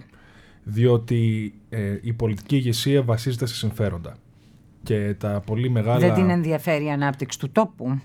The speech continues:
Speaker 2: η
Speaker 1: Η,
Speaker 2: ανάπτυξη
Speaker 1: τη,
Speaker 2: της οικονομίας;
Speaker 1: δε-, δεν την ενδιαφέρει
Speaker 2: Τι;
Speaker 1: περισσότερο από την καρέκλα.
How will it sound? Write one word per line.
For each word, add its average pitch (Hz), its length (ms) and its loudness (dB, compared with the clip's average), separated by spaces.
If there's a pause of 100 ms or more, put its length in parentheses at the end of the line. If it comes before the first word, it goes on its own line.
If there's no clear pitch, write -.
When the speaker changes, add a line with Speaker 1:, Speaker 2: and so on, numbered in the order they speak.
(320)
Speaker 2:
η 160 80 0
Speaker 1:
Η, 165 60 4
Speaker 2:
ανάπτυξη 143 420 2
Speaker 1:
τη, 110 60 -2
Speaker 2:
της - 100 -4
οικονομίας; 156 960 0
Speaker 1:
δε-, 127 180 0
δεν 127 380 0
την 131 140 -4
ενδιαφέρει 120 960 0
Speaker 2:
Τι; 165 220 4
Speaker 1:
περισσότερο 127 760 2
από 131 300 0
την 117 100 -2
καρέκλα. 107 520 -2